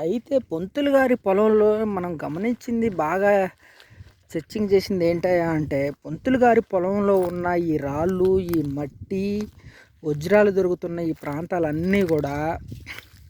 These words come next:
కొన్ని వందల సంవత్సరాల క్రితం బ్రిటిష్ కాలం నాటి, బ్రిటిష్ వాళ్ళో తెలియదు కానీ, లేదా రాజుల కాలం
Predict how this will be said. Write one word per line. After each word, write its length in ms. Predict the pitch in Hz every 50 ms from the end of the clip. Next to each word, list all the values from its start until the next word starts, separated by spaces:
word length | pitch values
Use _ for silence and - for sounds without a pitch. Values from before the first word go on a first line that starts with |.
| - - - - - - - - - - - - - - - - - - - - - - - - -
కొన్ని 220 | 160 147 147 147 139
వందల 380 | 135 139 143 151 170 202 214 214 202 190 - -
సంవత్సరాల 520 | 156 151 170 175 - - 190 190 180 170 160 -
క్రితం 300 | 151 - - 143 135 143 156 170 175 180 - - _ _ - - - - - - _ - - - - - - -
బ్రిటిష్ 360 | 143 - 147 143 - 208 196 - - -
కాలం 260 | 180 160 165 170 175 175 175
నాటి, 380 | 165 160 160 156 - 165 156 151 151 151 147 147 147 147 143 147 151 - - - - - - - - - - - _ _ - - - - 143
బ్రిటిష్ 280 | 143 143 165 180 - - 185
వాళ్ళో 180 | 170 170 175 175 165
తెలియదు 240 | 175 165 165 165 170 165
కానీ, 140 | 160 160 165 165
లేదా 160 | 160 151 156 143 139
రాజుల 380 | 135 135 160 180 170 220 208 220 -
కాలం 260 | 202 180 180 185 180